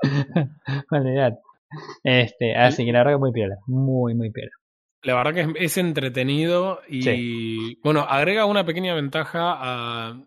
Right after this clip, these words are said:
Speaker 2: a algo que por ahí todavía nosotros no explotamos demasiado y cosas, mecánicas que directamente ni, ni tocamos y que pueden llegar a ser útiles en algún momento.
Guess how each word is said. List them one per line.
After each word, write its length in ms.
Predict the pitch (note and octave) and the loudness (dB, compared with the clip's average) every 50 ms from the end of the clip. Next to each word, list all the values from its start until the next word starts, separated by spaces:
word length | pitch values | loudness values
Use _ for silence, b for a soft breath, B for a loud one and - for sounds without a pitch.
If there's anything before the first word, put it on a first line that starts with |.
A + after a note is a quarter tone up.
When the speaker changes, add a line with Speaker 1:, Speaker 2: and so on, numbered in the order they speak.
| _ _ | _ _
Speaker 2:
a 320 | - A#2 A#2+ A#2+ A#2 A#2+ | -4 -2 -2 0 0 0
algo 320 | B2+ C#3 D3 D3 C#3+ C#3 | 0 0 0 -2 -2 -2
que 220 | C3 C3+ B2+ B2 A#2+ | -4 -4 -4 -4 -4
por 180 | G#2+ - A#2 | -6 -4 -4
ahí 120 | A#2+ B2+ B2+ | -2 -4 -2
todavía 260 | B2+ C3 A#2+ B2 B2 | -2 -2 0 0 0
nosotros 340 | A#2+ A#2+ A2 C3+ B2+ A#2+ A2+ | -2 -4 -4 -4 -6 -4 -2
no 100 | B2 B2+ | -4 -4
explotamos 520 | B2 - - B2+ B2 A#2+ B2+ C3 C3+ A#2+ | -4 -4 -6 -6 -4 -2 -2 -2 -2 -4
demasiado 680 | A#2 A#2 A2+ G#2+ - - D3 C#3+ D3 D3+ D#3 D3+ C#3+ B2+ | -4 -4 -6 -6 -4 -2 0 0 2 0 0 0 -2 -4
y 80 | A#2 | -6
cosas, 300 | A2 - C3 A2+ B2+ A#2+ - - | -8 -10 -10 -10 -10 -12 -10 -6
mecánicas 420 | C3+ B2 A#2 D3 D3+ F3 E3+ C3+ | -6 -2 -2 -2 0 0 -2 -2
que 80 | C3 B2 | 0 0
directamente 460 | A#2 C3 C#3+ C#3 C#3 C3+ C#3 C#3 C3+ | 0 -2 -2 -2 -2 -2 -2 -2 -4
ni, 200 | B2+ B2+ B2+ C3 | -4 -4 -4 -4
ni 420 | C3 C3 B2 A#2 A#2 A#2 A#2+ B2+ B2+ | -6 -6 -6 -6 -4 -2 -2 -4 -4
tocamos 640 | B2+ C3 B2 A#2 - B2 B2 B2+ C3 C3+ B2+ B2+ | -4 -6 -6 -2 -2 -2 -2 0 -2 -4 -6 -8
y 80 | - B2+ | -12 -12
que 100 | A2+ B2+ | -12 -10
pueden 200 | G#2+ B2 A#2+ B2 | -6 -6 -6 -6
llegar 200 | A#2 - A#2+ A#2 | -6 -6 -8 -8
a 40 | A2 | -8
ser 140 | - - A#2 | -8 -8 -10
útiles 300 | A#2+ A#2 A#2+ A#2 A2+ - | -8 -8 -8 -10 -10 -10
en 60 | A2 G#2+ | -10 -8
algún 180 | A2 A2+ A#2+ | -8 -6 -6
momento. 460 | B2 A#2 B2 C3+ C#3+ C#3+ D#3+ F3+ F#3+ | -4 -4 -4 -4 -2 -2 -2 -4 -4